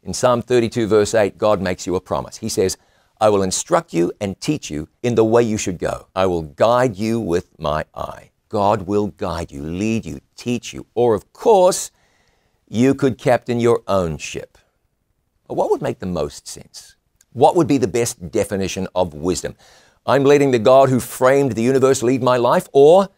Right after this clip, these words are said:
"I'm going it alone and I'm rejecting the wisdom, grace, power, and presence of God."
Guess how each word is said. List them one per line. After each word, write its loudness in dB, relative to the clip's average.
"I'm -2
going 4
it 4
alone 4
and 2
I'm 2
rejecting 0
the 6
wisdom, 2
grace, 2
power, 2
and 0
presence -4
of -10
God." -8